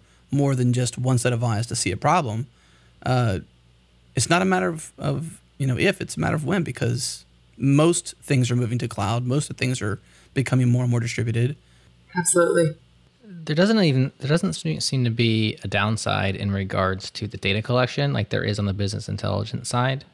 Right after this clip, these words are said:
Speaker 3: Just thinking back to that dichotomy of, like, we're doing the same things in different areas. Whereas on the business intelligence side, you have the creepy factor of, like, tracking people and doing too much,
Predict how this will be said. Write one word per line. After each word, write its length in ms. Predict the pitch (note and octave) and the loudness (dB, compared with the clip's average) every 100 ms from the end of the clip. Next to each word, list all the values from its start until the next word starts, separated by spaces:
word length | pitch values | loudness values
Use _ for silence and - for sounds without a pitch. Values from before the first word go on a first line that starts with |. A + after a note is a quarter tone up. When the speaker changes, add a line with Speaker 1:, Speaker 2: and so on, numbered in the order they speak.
| _ | _
Speaker 3:
Just 220 | A#2+ - | -10 -4
thinking 320 | A#2+ A2+ A2 | -2 0 0
back 180 | G2 G2+ | 0 0
to 60 | - | 0
that 160 | G2+ | 0
dichotomy 500 | F#2+ F#2+ G#2 G2+ F#2+ F#2 | 0 -2 -2 0 -2 -2
of, 60 | |
like, 180 | F#2 F#2 | -4 -4
we're 80 | G#2 | -2
doing 220 | G2+ A2 | 0 0
the 60 | G2+ | 0
same 220 | A2 G2+ | 0 -2
things 460 | - G2+ G2 G2 - _ - - _ _ _ _ _ _ _ | 0 -2 -2 -4 -10 _ -20 -20 _ _ _ _ _ _ _
in 120 | A2 | -2
different 260 | A2 G#2 G2+ | 0 -2 -2
areas. 640 | G#2 G2+ F#2+ F#2 F#2 - - _ _ - | 0 0 0 -2 -6 -12 -18 _ _ -14
Whereas 500 | A#2+ A#2 A2+ A2 G#2 | -2 2 4 2 0
on 640 | G#2 A2+ G#2+ G#2 G2+ G2 G2+ _ C3 | -2 -2 0 0 0 -2 -4 _ -12
the 540 | A2 G#2+ G#2 G2+ G#2 | -8 -6 -4 -4 -6
business 260 | A2+ G#2+ G#2 | -6 -6 -6
intelligence 480 | G#2 D#3+ E3 D3+ - | -2 2 2 2 0
side, 520 | D3 C#3+ C#3 C3+ B2+ - - _ _ | 2 4 4 2 -2 -12 -20 _ _
you 120 | B2 | -4
have 360 | A2+ C#3+ C#3+ B2 | -2 2 2 2
the 100 | G#2+ | -2
creepy 340 | - B2 A#2+ | -2 -2 -2
factor 420 | A2 G#2+ G2+ G#2 G2 | 0 0 0 -2 -2
of, 100 | G2+ | 0
like, 300 | G2 F#2+ - - - | -2 -4 -10 -18 -10
tracking 560 | - B2 A#2 A2 G2+ | -4 -2 -2 -2 -2
people 400 | - G#2 - G2 | -4 -6 -6 -4
and 120 | G2+ G2+ | -4 -4
doing 260 | A2+ G#2+ | -4 -4
too 140 | G2+ G#2+ | -4 -4
much, 520 | G#2 - - - - | -2 -4 -8 -14 -16